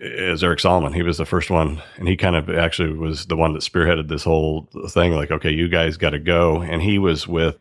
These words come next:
Direct Imports. And now who our partner at Maverick is Scott Larson. He was at, at Direct Imports and was the manager of the European sellers portfolio there.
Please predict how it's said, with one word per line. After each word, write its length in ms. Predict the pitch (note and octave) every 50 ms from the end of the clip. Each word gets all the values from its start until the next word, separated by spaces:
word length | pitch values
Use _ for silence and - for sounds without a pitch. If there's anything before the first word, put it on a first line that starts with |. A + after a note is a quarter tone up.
| -
Direct 320 | F#2+ F#2+ G2+ G2 F#2 - -
Imports. 540 | F2 D#2 D2+ - E2 C#2+ D2 - - - _ _ - - - - - - - - _ -
And 140 | - F2 F2+
now 220 | F2+ F2+ F2+ F2
who 180 | F2+ F#2+ F2+ F2+
our 240 | E2+ D#2+ D#2 D#2 D2+
partner 320 | - - F#2+ F#2 E2+ E2+
at 80 | D#2 -
Maverick 380 | F2+ F2+ F2+ E2 E2+ D2+ -
is 100 | D#2+ D2
Scott 220 | - - E2+ - D2+
Larson. 480 | E2 E2+ E2+ E2+ - D#2+ C#2+ D2 E2
He 240 | E2+ - - G2 F2
was 200 | E2+ E2+ D#2 -
at, 120 | D#2+ C#2 - _ -
at 300 | F2 E2 D2+ - _ _
Direct 240 | - G2 E2 - -
Imports 420 | F#2 F#2+ F2 E2+ D2+ D2 E2 -
and 80 | D2+ D#2+
was 140 | E2 D#2 E2
the 60 | D#2
manager 500 | D#2+ D#2 D#2 D#2+ D#2+ D2+ E2 D#2+ D2+ D2
of 120 | D2 C#2+
the 220 | C#2+ C#2+ C#2+ - - - -
European 340 | - F2+ E2 D2+ E2+ D2+ C#2+
sellers 300 | - E2+ D#2+ D#2 D2 -
portfolio 680 | - - F2 D#2 - - - E2 D#2+ D2+ D2+ D2+ D2+
there. 340 | D#2 F#2 G2+ F#2+ D2 D2